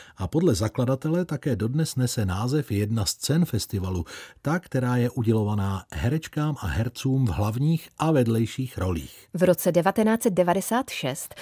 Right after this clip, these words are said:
Speaker 2: byl na Mezinárodním filmovém festivalu Benátky oceněn také Svěrákův Kolja. A víš, Honzo, proč připomínám právě tenhle snímek?
Speaker 1: No, samozřejmě,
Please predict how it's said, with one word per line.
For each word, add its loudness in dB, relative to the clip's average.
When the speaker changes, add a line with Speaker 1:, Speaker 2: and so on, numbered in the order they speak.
Speaker 2:
byl 6
na 4
Mezinárodním 4
filmovém 2
festivalu 0
Benátky 0
oceněn 4
také 0
Svěrákův 0
Kolja. 2
A 2
víš, 0
Honzo, 4
proč 2
připomínám 4
právě 2
tenhle 2
snímek? 0
Speaker 1:
No, 2
samozřejmě, 4